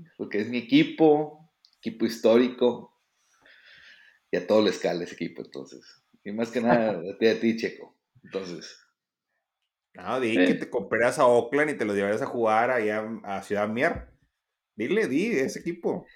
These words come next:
Speaker 2: Ahí lo cambiarías de
Speaker 1: Ah,
Speaker 2: sede.
Speaker 1: no,
Speaker 2: Digo
Speaker 1: me llevo, lo-, me llevo a los mellizos, fíjate. A, a Mier me llevo a los mellizos.
Speaker 2: Digo,
Speaker 1: Eh,
Speaker 2: pues que
Speaker 1: yo
Speaker 2: Oakland está acostumbrado a jugar sin gente. Pues imagínate que en Mier no hay gente, así podrían jugar muy bien.
Speaker 1: No,
Speaker 2: O sea,
Speaker 1: ocuparíamos,
Speaker 2: sí.
Speaker 1: ocuparíamos
Speaker 2: <laughs>
Speaker 1: construir un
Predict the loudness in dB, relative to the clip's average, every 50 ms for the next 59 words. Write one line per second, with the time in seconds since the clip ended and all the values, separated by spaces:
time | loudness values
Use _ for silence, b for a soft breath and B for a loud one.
0 | -6 -2 0 2 2 2 2 2 2 4 4 4 4 4 4 4 4 2 0 -6
1 | -14 _ _ _ _ _ _ _ _ -20 -20 -18 -14 -12 -12 -12 -12 -12 -8 2
2 | 4 6 6 6 6 4 0 -2 0 2 4 4 4 2 0 0 2 4 4 6
3 | 6 6 6 4 2 0 0 0 -2 -2 -4 -6 -8 -6 -6 -6 -6 -6 -8 -10
4 | -8 -8 -4 -2 -2 -2 -2 -2 -2 -2 0 0 0 0 0 0 2 2 4 6
5 | 6 4 4 4 2 0 0 -4 -6 -10 -16 -18 -20 -20 -20 _ _ _ _ _
6 | _ _ _ _ _ _ _ _ _ _ _ 0 2 2 4 4 2 2 0 2
7 | 4 4 4 4 4 0 0 0 -2 -4 -6 -4 -2 -2 -2 0 0 -2 -2 -2
8 | -2 2 4 6 6 4 4 4 4 4 4 4 0 -4 -6 -2 0 0 0 0
9 | -2 -6 -6 -6 -6 -8 -12 -16 _ -18 -12 -8 -8 -6 -6 -6 -6 -6 -6 -6
10 | -6 -8 -6 -4 -2 -2 0 0 0 2 2 2 2 0 -2 -4 0 2 2 2
11 | 2 0 -2 -4 -4 -4 -4 -4 -2 -2 -2 -2 -4 -4 -4 -2 0 0 0 0
12 | 0 -2 -2 0 0 0 0 -2 -6 -10 -12 -12 -8 -6 -6 -6 -4 -6 -6 -6
13 | -6 -4 -4 -4 -4 -4 -6 -6 -6 -6 -6 -6 -2 0 2 2 2 2 0 0
14 | 0 2 2 2 2 4 4